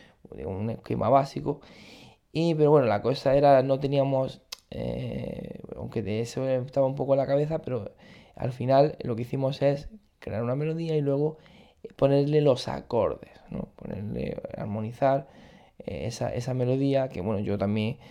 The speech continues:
de una manera un poco intencionada, pues pensaba en notas, en notas del acorde, en la-, esas notas reales. Notas reales, ¿eh?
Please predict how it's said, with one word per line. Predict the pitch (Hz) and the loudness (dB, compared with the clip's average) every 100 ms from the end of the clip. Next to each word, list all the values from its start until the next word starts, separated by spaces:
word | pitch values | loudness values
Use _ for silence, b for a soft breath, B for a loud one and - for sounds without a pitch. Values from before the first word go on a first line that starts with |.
| B B | B B
de | - | -4
una | 113 | 0
manera | 117 113 117 | 2 2 2
un | 120 | 0
poco | 123 - | -4 -4
intencionada, | 113 127 - 127 131 123 131 - | -4 -2 -4 -2 0 2 2 0
pues | - 90 | -6 -8
pensaba | - 90 - 113 117 | -10 -10 -6 -6 -2
en | 123 104 | -2 0
notas, | 90 - 85 95 - - | -2 -2 -4 -4 -12 -10
en | 98 | -6
notas | 110 104 | -4 -2
del | 110 117 | 0 0
acorde, | 139 170 120 | 4 4 4
en | 101 | 0
la-, | 87 | -2
esas | 113 - | -4 -6
notas | 107 101 - | -8 -8 -10
reales. | - - - - _ _ _ _ - 110 120 139 | -10 -12 -16 -20 _ _ _ _ -20 -16 -8 -2
Notas | 147 131 | 2 2
reales, | 110 104 73 71 - - - | 2 2 0 -6 -14 -14 -12
¿eh? | 80 - | -10 -10